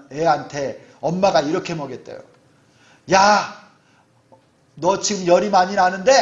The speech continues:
엄마가 이 약 먹어보니까 달기만 하구만. 자, 아," 해가지고 해열제를 딱 먹였대요. 근데 먹고 나서 막 써가지고 애기가 막 울고 불고 막 그랬는데, 그 다음부터 엄마가 "약 먹자." 그러면 입 밥, 입 손으로 가리고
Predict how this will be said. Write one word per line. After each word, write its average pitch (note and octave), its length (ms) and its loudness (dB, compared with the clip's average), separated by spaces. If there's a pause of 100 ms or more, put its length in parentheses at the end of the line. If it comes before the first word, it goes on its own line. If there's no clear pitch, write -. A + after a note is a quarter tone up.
(420)
엄마가 G#3 380 2
이 G#3 180 -4
약 G3+ 260 2
먹어보니까 G3+ 640 -2
달기만 C#4+ 580 2
하구만. A#3 560 0 (100)
자, G#3+ 140 0
아," A3+ 580 2
해가지고 B3+ 720 -2 (400)
해열제를 A#3+ 420 -6
딱 F3+ 160 -2
먹였대요. F3+ 500 -10 (440)
근데 A3+ 180 -10
먹고 A4 320 -6
나서 A#3+ 240 -12
막 - 200 -20
써가지고 D#4+ 920 0
애기가 D4 320 -18
막 F3 260 -16
울고 D4+ 680 0
불고 C4 420 -12
막 G#3 180 -10
그랬는데, F3+ 720 -6 (420)
그 A#3 140 -4
다음부터 A#3+ 400 2
엄마가 A3 800 2
"약 G#3+ 240 2
먹자." B3+ 500 2
그러면 A3+ 240 -8
입 C4+ 300 -8
밥, - 440 -4
입 A#3 180 -16
손으로 C4 440 -8
가리고 G#3+ 500 2